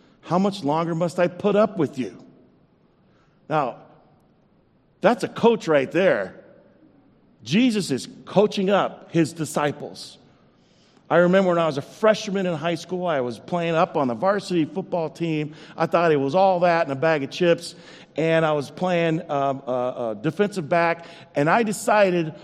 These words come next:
on my own, for some reason, that I was gonna blitz from way, way, way too far. And I didn't even get there. I wasn't even close. Coach took me out.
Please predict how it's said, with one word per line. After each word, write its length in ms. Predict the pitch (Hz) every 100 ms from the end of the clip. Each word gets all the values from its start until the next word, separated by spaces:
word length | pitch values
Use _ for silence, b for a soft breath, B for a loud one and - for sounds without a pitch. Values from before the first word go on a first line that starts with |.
| B 170
on 160 | 190
my 220 | 190 190
own, 480 | 202 196 151 135 135 - B B
for 120 | 117
some 440 | - - 175 202 196
reason, 560 | 220 202 160 147 147 B B
that 100 | 139
I 100 | 151
was 160 | 165 143
gonna 160 | 147 120
blitz 580 | 113 190 180 - - - B B
from 300 | 143 120 113
way, 640 | 139 185 180 180 175 160
way, 680 | 147 139 165 170 156 143 135
way 540 | 123 120 131 147 131 110
too 240 | - 127
far. 480 | 104 110 98 76 69 - _ _ _ b b b b b b b
And 160 | 139
I 60 | 156
didn't 220 | 175 185
even 380 | 180 156 127 110
get 260 | 156 160 -
there. 300 | 95 85 - -
I 80 |
wasn't 260 | 143 165 180
even 180 | 175 127
close. 960 | - - 147 165 - - - - - - _ b b b b b b
Coach 260 | - 156 -
took 200 | 175 139
me 120 | 143
out. 320 | 170 147 -